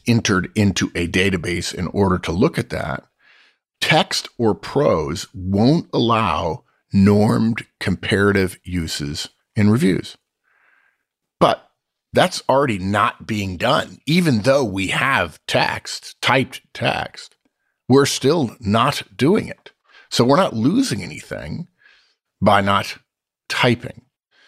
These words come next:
Now, years ago, you would have said, "You know, we can't store all of these images."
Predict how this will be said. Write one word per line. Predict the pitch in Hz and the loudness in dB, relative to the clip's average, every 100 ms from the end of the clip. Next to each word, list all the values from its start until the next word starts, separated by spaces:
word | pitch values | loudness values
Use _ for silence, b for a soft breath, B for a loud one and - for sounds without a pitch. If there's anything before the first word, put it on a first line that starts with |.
| b b b b _ - | b b b b _ 2
Now, | 170 131 147 - | 2 2 -2 -4
years | 143 233 240 | 0 0 0
ago, | 185 90 65 98 - | -4 -4 -6 -10 -4
you | 107 | 0
would | 107 | 2
have | 95 | 2
said, | - 92 85 85 _ | 0 0 0 -4 _
"You | 139 | -4
know, | 127 92 | 0 2
we | 101 123 | 2 2
can't | - 113 92 82 - | 0 -2 0 0 -2
store | - - 113 101 92 73 73 | -6 -2 0 0 2 2 2
all | 76 73 | 2 0
of | 67 - | -6 -10
these | 76 78 78 | -10 -6 -2
images." | 92 76 - - - | -2 -2 -8 -14 -18